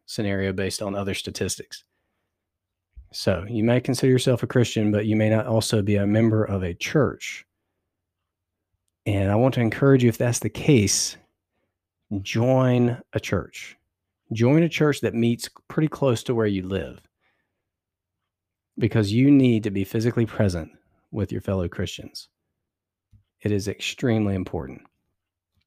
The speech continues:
Another scenario, you are a member of a church, but it's a very imperfect church.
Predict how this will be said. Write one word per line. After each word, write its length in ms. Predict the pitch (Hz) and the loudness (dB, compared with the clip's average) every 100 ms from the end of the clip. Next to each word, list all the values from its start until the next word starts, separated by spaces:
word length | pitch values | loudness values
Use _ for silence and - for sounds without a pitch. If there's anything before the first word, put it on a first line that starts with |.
| - | -2
Another 220 | 127 131 | 0 2
scenario, 480 | - 127 113 113 110 | 2 0 2 2 2
you 240 | 113 107 | 0 0
are 140 | 110 120 | 2 2
a 40 | |
member 260 | 110 107 107 | 0 0 0
of 80 | 95 | -2
a 40 | |
church, 420 | - 95 92 98 | -4 -4 -4 -6
but 120 | - 98 | -6 -6
it's 140 | - | -4
a 40 | |
very 240 | 104 104 - | -4 -4 -4
imperfect 520 | 107 101 117 - - | -6 -2 -4 -4 -10
church. 400 | - - - - | -12 -14 -14 -20